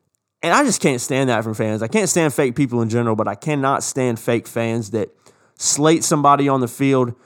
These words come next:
and as soon as they leave the program, it's like they never said anything bad about him. I can't stand that, man. So seeing that from Carolina fans, let's be better than that. Let's be better than that if you listen to this podcast.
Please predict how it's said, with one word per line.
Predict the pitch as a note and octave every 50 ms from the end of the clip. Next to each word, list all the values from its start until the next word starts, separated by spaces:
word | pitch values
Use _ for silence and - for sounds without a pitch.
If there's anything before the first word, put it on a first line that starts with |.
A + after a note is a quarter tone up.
| _ _ _
and | - A#2+ A#2+
as | A#2 -
soon | - - D#3+ D#3+
as | D3+ D3 A#2
they | C#3 C#3 B2+
leave | A2+ A#2 B2 C#3 D3 C#3 B2 A#2
the | B2 B2
program, | - - C3 C3 C3 A#2 A#2 A2+ A2 A2 G#2+
it's | A2+ A2 -
like | C3 A#2+ A2+
they | - A#2
never | A#2 A#2 A#2+ A#2+ A2+ A2
said | - - C3 A#2+
anything | A2+ A2+ G#2+ - G#2+ A2 G#2+
bad | G#2 G#2 A2 A2+ G#2
about | G2 G2 G2 G2+
him. | G2 G2 F#2+
I | -
can't | - - - F#3 C#3 -
stand | - - - - - - G#2 C3 C#3+ C3
that, | A2+ G2+ F#2 C2
man. | F#2+ G#2 G#2+ G#2+ A2 G#2+ - - - _ _ _ -
So | - -
seeing | C3 - G3+ A3+ G#3+
that | G#3 F#3
from | D#3 D#3
Carolina | C#3 - E3 D#3 D3+ D3 C#3+
fans, | C3+ - C#3 C3+ C3+ C3+ B2 - - _ _ _ _ - - _ _ _ -
let's | - -
be | - A#3+
better | D3+ D3 C#3 C#3+
than | B2+ A2+ G#2+
that. | G2+ G2 G2+ - _ _ _ _ _ _ _ _ _ _ _ -
Let's | C#3 -
be | F#3+
better | G3 D#3+ F3+ E3+
than | E3 D#3+
that | D#3 D3+ C#3+
if | D3 C3+
you | D3
listen | C#3+ C#3 A#2+ C#3
to | C3 B2+
this | A2+
podcast. | - C3 A#2+ A#2+ A#2+ - A#2+ A#2 A#2 A2+ -